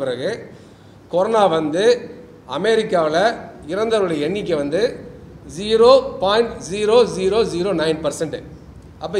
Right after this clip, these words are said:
எவ்வளவு குறைவு? அப்ப கொரோனானால வந்த இறப்புல மிகப்பெரிய அளவுல அமெரிக்கால தடுத்திருக்காங்க. பிரிட்டன்ல இறப்பு குறைஞ்சிருக்கு, இஸ்ரேல்ல குறைஞ்சிருக்கு. இஸ்ரேல்ல எல்லா முடக்கத்தையும் தளர்த்திட்டாங்க, எல்லா விதமான கட்டுப்பாடையும் தளர்த்திட்டாங்க. அதே போல பல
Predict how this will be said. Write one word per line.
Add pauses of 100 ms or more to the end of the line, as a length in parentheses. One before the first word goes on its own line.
எவ்வளவு
குறைவு? (800)
அப்ப
கொரோனானால
வந்த
இறப்புல (100)
மிகப்பெரிய
அளவுல
அமெரிக்கால
தடுத்திருக்காங்க. (760)
பிரிட்டன்ல (100)
இறப்பு (100)
குறைஞ்சிருக்கு, (720)
இஸ்ரேல்ல (100)
குறைஞ்சிருக்கு. (640)
இஸ்ரேல்ல
எல்லா (100)
முடக்கத்தையும்
தளர்த்திட்டாங்க, (160)
எல்லா
விதமான
கட்டுப்பாடையும்
தளர்த்திட்டாங்க. (720)
அதே
போல (120)
பல